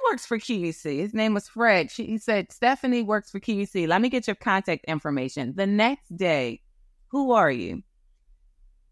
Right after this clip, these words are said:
The text came in from Stephanie Humphrey. I'd never met this heart a day in my life. She is now one of my dearest friends. She said,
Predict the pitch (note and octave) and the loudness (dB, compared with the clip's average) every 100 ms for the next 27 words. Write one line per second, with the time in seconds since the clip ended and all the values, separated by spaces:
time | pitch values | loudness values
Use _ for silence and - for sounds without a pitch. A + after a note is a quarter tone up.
0 | _ - G3+ - A#3+ C4 - A#3+ A3 G3+ | _ -4 -2 2 2 0 -2 2 4 2
1 | F#3 - E3+ - E3+ F3 F3 F3 F#3 D#3+ | 0 -2 -4 0 0 0 -2 -2 -2 -4
2 | - A#2+ F2+ - _ E3 F3 F3+ F3 F#3 | -6 -8 -8 -12 _ 0 0 0 2 2
3 | A3 G#3+ F#3 F3+ E3+ D3+ - F3 C#3+ - | 2 2 2 0 -2 -6 -6 -2 0 -2
4 | - _ - E3 C#3+ E3 E3 D#3+ D3+ C3+ | -8 _ -8 -6 -4 -2 0 0 0 0
5 | C3+ D#2+ - - _ _ _ _ _ - | -4 -6 -12 -16 _ _ _ _ _ -10
6 | - G#3 F3+ F3 E3+ E3 D#3+ C#3+ - D#3+ | -2 0 0 0 2 2 2 -2 -4 -2
7 | D3+ D3 C#3 C3 C#3+ C#3+ B2 - - B2+ | 2 2 0 -2 -2 -2 -2 -6 -8 -6
8 | G2+ - - - _ _ _ _ _ _ | -6 -6 -10 -16 _ _ _ _ _ _
9 | - A#3+ B3 - G#3 F#3 D#3 | -6 0 0 0 0 2 -2